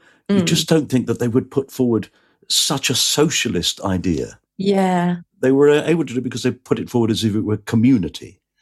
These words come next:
Speaker 1: We're a
Speaker 2: Yeah.
Speaker 1: community and we look after
Speaker 2: You're
Speaker 1: each
Speaker 2: right,
Speaker 1: other
Speaker 2: it
Speaker 1: that
Speaker 2: is,
Speaker 1: way.
Speaker 2: it is
Speaker 1: But
Speaker 2: socialist.
Speaker 1: it's
Speaker 2: Yeah.
Speaker 1: socialist. Yeah.
Speaker 2: Yeah.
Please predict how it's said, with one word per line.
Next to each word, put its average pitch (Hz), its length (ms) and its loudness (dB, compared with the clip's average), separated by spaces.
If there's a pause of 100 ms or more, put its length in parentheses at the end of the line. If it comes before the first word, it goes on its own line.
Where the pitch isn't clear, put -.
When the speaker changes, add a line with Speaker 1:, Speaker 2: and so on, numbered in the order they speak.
(140)
Speaker 1:
We're 196 140 4
a - 80 4
Speaker 2:
Yeah. - 20 -4
Speaker 1:
community 110 600 0
and 73 100 -8
we 78 60 -4
look 87 180 -2
after 95 100 4
Speaker 2:
You're - 60 2
Speaker 1:
each 208 60 -2
Speaker 2:
right, 214 180 4
Speaker 1:
other - 100 0
Speaker 2:
it 196 80 2
Speaker 1:
that 202 60 0
Speaker 2:
is, 202 100 0
Speaker 1:
way. - 240 -6
Speaker 2:
it 202 160 -8
is 202 140 2
Speaker 1:
But 190 120 0
Speaker 2:
socialist. 165 680 -4
Speaker 1:
it's - 180 -2
Speaker 2:
Yeah. 196 220 4
Speaker 1:
socialist. - 400 -8 (140)
Yeah. - 80 0
Speaker 2:
Yeah. 160 260 -2